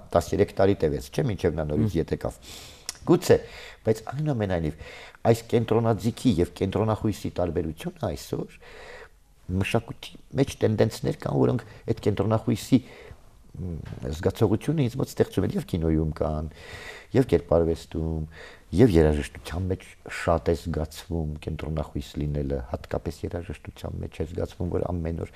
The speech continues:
Speaker 1: հնչում է մեր եթերներից և ավելի է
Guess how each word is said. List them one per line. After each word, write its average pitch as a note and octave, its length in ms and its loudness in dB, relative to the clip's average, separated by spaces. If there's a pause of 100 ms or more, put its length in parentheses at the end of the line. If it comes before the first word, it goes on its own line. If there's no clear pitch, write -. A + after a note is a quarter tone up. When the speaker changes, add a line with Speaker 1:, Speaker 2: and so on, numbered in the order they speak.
(1300)
Speaker 1:
հնչում F#2 580 -2
է F2 40 2
մեր E2+ 240 2
եթերներից D#2+ 720 0
և D#2+ 180 2 (420)
ավելի F2+ 400 6
է G2 140 10